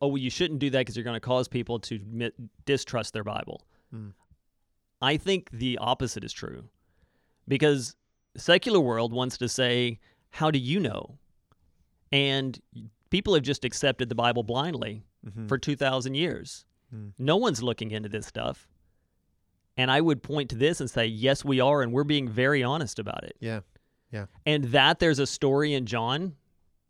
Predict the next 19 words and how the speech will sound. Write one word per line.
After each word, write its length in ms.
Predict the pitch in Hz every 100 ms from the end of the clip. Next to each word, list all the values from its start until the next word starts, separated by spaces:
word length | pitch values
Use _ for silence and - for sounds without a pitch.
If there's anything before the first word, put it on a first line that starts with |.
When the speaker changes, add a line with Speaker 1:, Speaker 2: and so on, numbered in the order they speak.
| _ -
Speaker 1:
and 140 | 131 131
the 140 | 131
end 140 | 139 147
of 120 | 117
Mark 280 | 123 123 151
that 140 | 131
might 200 | 113 120
raise 240 | 107 127 -
some 140 | 120
question 380 | 113 117 - 143
marks, 420 | 151 185 - - _ _ _ _ _ _ _ _ _ _ -
Speaker 2:
Hmm. 200 | 117 117
Speaker 1:
but 320 | 156 151 123
the 100 | 143
rest 560 | 131 113 123 123 - 156
of 140 | 151
it 180 | 175 117
doesn't, 540 | 120 113 147 214 - - _ _ _ _ _ -
Speaker 2:
Mm. 280 | 120 110 98